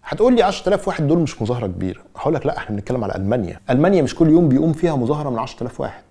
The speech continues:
ما حصلتش. فالمرة دي في عشرة آلاف واحد قاموا بمظاهرة في ألمانيا. الغريب إن العشرة آلاف دول مش طالعين يأيدوا الناتو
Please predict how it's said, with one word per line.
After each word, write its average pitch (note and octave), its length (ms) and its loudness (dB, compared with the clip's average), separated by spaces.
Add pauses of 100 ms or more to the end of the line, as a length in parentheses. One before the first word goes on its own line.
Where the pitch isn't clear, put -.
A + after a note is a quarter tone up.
(240)
ما - 40 -18
حصلتش. - 460 -8 (640)
فالمرة G2 480 2
دي B2 140 0 (300)
في C3 100 -4
عشرة D3 400 -4
آلاف C3+ 260 -6
واحد C#3 280 -6 (140)
قاموا C3+ 240 -4
بمظاهرة G#2+ 600 -8 (320)
في - 160 -10
ألمانيا. F#2 320 -8 (520)
الغريب E3+ 480 4 (380)
إن C3+ 180 0
العشرة C3+ 440 -4
آلاف E3 180 0
دول E3+ 140 4
مش D3 160 -4
طالعين C#3+ 280 0
يأيدوا C3 420 2
الناتو G#2+ 320 -4